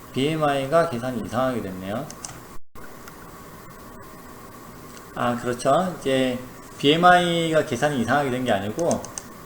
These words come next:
지금 제가 <laughs> 몸무게 입력, 키하고 몸무게 입력할 때 키를, 어, 미터 단위로 입력해야 되는데 이제 센티미터로 입력해가지고 이제 영이 나왔습니다. 자, 다시, 어, 실행시켜 보겠습니다. 실행시켜서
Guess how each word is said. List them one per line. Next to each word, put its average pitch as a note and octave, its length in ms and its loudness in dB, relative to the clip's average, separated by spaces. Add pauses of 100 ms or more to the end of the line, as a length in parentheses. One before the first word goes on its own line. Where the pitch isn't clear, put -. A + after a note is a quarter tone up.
지금 A2+ 360 0
제가 A#2 380 2
<laughs> - 0 -
몸무게 B2+ 380 4
입력, D3 380 -2
키하고 F#3 360 4
몸무게 B2+ 200 0
입력할 D3 440 0
때 A2+ 320 0
키를, D#3 500 2 (480)
어, G#2+ 480 0 (440)
미터 C#3+ 260 4
단위로 D#3+ 280 4
입력해야 A#2 360 2
되는데 A2 520 0 (180)
이제 G2 280 -8
센티미터로 F#3 640 -2
입력해가지고 A#2+ 880 -2 (420)
이제 G2+ 260 -6
영이 A#2+ 460 4
나왔습니다. G2+ 560 -2 (540)
자, G#2 160 -12
다시, B2+ 500 2 (260)
어, G#2+ 180 -4 (440)
실행시켜 C3 460 -4
보겠습니다. G2+ 480 -6 (600)
실행시켜서 B2+ 800 0